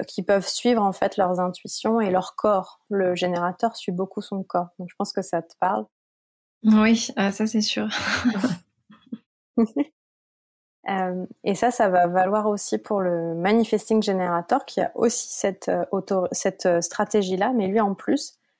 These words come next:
Speaker 1: il va falloir que, une fois qu'il a répondu avec son corps, qu'il informe les autres.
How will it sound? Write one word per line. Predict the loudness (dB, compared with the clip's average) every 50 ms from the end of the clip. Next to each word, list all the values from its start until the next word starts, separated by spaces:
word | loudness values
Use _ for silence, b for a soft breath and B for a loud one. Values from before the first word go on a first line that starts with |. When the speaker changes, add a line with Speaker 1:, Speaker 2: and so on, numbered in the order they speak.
| _ _ _
Speaker 1:
il | -2 0 2
va | 4 4 4 2
falloir | 0 0 2 2 2 4 2 0 0 -4 -4
que, | -2 0 2 2 2 0 0 -2 -4 -4 -6 -10 _ -16 -20 _ _ _ 2
une | 4 4 4
fois | 4 4 2
qu'il | 2 4 4
a | 4 4
répondu | 4 2 2 0 0 2
avec | 0 0 -2
son | -4 -6 -6 -6 -8 -10 _ _ _
corps, | -2 0 0 0 -2 -2
qu'il | -2 0 2 2
informe | 2 2 0 0 0 2 4 4 4
les | 4 2 0
autres. | -2 -4 -6 _